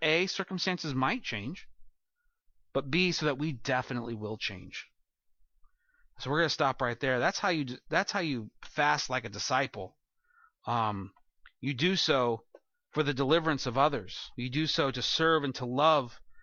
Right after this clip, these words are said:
um, other people. You know, maybe the, maybe the disciples were unwilling to fast for some reason. You know, that's just speculation. It could be, could be wrong, but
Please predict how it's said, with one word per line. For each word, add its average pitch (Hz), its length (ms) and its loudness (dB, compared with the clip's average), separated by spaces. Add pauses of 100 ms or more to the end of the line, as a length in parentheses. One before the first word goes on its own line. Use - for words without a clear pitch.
(260)
um, 120 400 0
other 143 200 2
people. - 520 -6 (300)
You 151 80 -2
know, 151 60 2
maybe 196 220 6
the, 311 240 2
maybe 190 240 0
the 254 100 2
disciples 233 500 2
were 190 160 2
unwilling 202 380 2
to 180 60 -6
fast 208 380 0
for 151 80 -6
some 107 220 -4
reason. 95 280 -12 (1160)
You 185 80 -2
know, 175 80 2
that's 185 120 0
just - 180 0
speculation. 117 720 -2
It 90 140 -6
could 143 200 -4
be, 131 320 0 (640)
could 165 160 0
be 143 100 2
wrong, 160 460 4
but 139 260 6